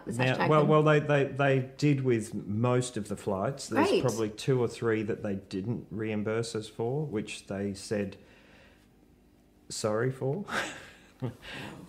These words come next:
Speaker 2: But, um, I mean, look,
Speaker 1: Who needs six hundred dollars
Speaker 2: you
Speaker 1: when
Speaker 2: know,
Speaker 1: you get a
Speaker 2: I've
Speaker 1: sorry?
Speaker 2: always, I've always been a supporter of Virgin. I, I,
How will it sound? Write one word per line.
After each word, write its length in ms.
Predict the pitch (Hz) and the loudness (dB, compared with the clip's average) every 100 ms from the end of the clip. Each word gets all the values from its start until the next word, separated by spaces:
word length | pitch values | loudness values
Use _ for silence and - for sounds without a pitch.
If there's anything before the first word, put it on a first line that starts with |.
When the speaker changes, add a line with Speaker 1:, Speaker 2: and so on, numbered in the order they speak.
| - | 2
Speaker 2:
But, 160 | 131 | 6
um, 220 | 135 143 - | 6 6 4
I 80 | |
mean, 220 | 180 185 196 | 2 2 4
look, 180 | 170 - | 2 2
Speaker 1:
Who 140 | - | 6
needs 240 | 302 196 | 6 6
six 120 | - 220 | 4 0
hundred 160 | 220 | 2
dollars 220 | 214 240 | 4 4
Speaker 2:
you 60 | - | 6
Speaker 1:
when 60 | 123 | 6
Speaker 2:
know, 80 | |
Speaker 1:
you 60 | 120 | 8
get 40 | - | 6
a 40 | |
Speaker 2:
I've 60 | 160 | 8
Speaker 1:
sorry? 220 | 151 131 | 8 8
Speaker 2:
always, 220 | 117 - | 6 2
I've 240 | - 147 120 | 2 2 4
always 260 | 98 90 | 0 0
been 200 | - 92 | -4 -6
a 40 | 87 | -6
supporter 480 | 90 - 92 90 | -10 -6 -4 -2
of 80 | 95 | -4
Virgin. 380 | 98 98 113 120 | -2 -2 -2 -4
I, 240 | 110 78 | -4 -4
I, 40 | 98 | -6